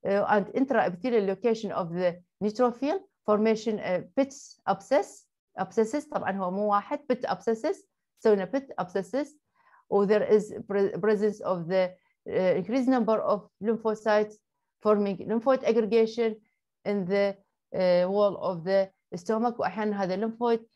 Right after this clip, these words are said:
associated with germinal center، وهذا ممكن يكون risk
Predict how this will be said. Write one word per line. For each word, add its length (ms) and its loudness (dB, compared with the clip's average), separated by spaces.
associated 600 0
with 180 -4
germinal 420 0
center، 400 -4
وهذا 600 0
ممكن 520 -2
يكون 360 0
risk 140 -4